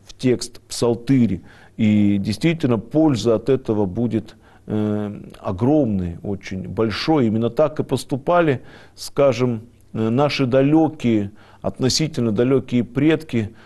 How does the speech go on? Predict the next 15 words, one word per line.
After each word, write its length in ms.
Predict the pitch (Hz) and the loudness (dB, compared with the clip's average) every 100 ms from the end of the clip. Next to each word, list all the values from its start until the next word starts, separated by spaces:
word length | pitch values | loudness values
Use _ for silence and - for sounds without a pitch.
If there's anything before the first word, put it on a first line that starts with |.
| - | -20
в 100 | - | -20
ту 160 | - 151 | -2 -2
пору, 480 | 143 160 170 139 110 | 2 2 4 4 2
когда 480 | 123 113 107 147 131 | -2 0 2 4 4
население, 600 | 120 - 131 147 135 113 | 0 -2 0 2 2 2
грамотного 600 | 127 143 131 - 123 123 | 2 2 0 -2 -2 -2
населения 560 | 113 - 143 147 123 | -2 -2 0 2 2
было 300 | 101 139 131 | 0 2 2
очень-очень 760 | 127 139 135 113 123 123 - 120 | 2 0 -2 -4 -4 -4 -4 -2
немного. 640 | 131 135 139 127 95 107 - - - - _ | -2 -2 0 0 -2 -6 -16 -20 -20 -20 _
И 100 | 110 | 2
люди 240 | 147 151 | 2 2
не 140 | 165 180 | 2 4
умели 540 | 180 185 190 170 120 | 4 4 4 4 2
читать, 680 | - 139 - 131 85 - - | -2 -10 0 2 2 -6 -20